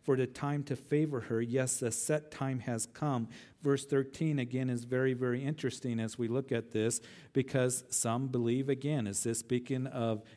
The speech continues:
Daniel when he's talking about in Daniel chapter nine, praying for the nation because he knows that the seventy years, the set time has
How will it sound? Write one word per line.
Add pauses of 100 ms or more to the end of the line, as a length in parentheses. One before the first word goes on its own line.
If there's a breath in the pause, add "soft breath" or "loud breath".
Daniel
when (180 loud breath)
he's
talking
about
in
Daniel
chapter
nine,
praying
for
the
nation
because
he
knows (340 loud breath)
that
the
seventy
years,
the
set
time
has